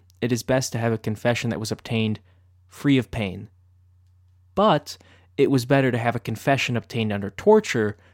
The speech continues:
than no confession at all. All said, they had the foresight to understand that torture complicates the process.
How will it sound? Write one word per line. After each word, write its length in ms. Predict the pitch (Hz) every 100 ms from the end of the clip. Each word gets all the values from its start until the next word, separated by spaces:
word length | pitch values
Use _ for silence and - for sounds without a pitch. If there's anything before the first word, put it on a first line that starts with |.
| _
than 180 | 127 123
no 160 | 117
confession 560 | 107 117 107 98 - 101
at 80 | 98
all. 380 | 135 95 135 - _ _ _ _ _ _ _ _ _ _ _ _ _
All 160 | - 110
said, 420 | - 180 170 127 - - - _ _ _ -
they 100 | 131
had 120 | 135
the 80 | 127
foresight 520 | - 151 147 - 127
to 120 | -
understand 540 | - 117 113 - 107 107
that 140 | 101
torture 540 | - 131 131 - 123 117 _ _ -
complicates 680 | - 107 110 107 104 98 -
the 100 | -
process. 760 | - 95 98 - 123 120 -